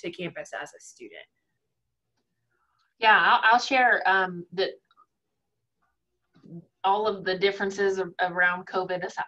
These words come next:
Speaker 2: So let's, like, put that aside for a moment. Um, typically our events, they are built for students that are here, or at least in the area,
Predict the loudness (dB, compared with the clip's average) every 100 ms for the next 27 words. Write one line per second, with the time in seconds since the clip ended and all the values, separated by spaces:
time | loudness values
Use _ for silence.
0 | -12 _ _ -16 -12 -12 -12 -12 -12 -8
1 | -10 -10 -16 -16 -14 -14 -16 -10 -6 -4
2 | -6 -12 -14 -18 -16 -8 -6 -6 0 2
3 | 4 2 0 -4 -6 -6 -6 -4 -4 0
4 | 0 0 -2 -6 -6 -8 -16 -14 -16 -16
5 | -16 -14 -14 -16 -16 -14 -14 -8 -6 -6
6 | -8 -10 -12 -10 -10 -10 -12 -14 -10 -8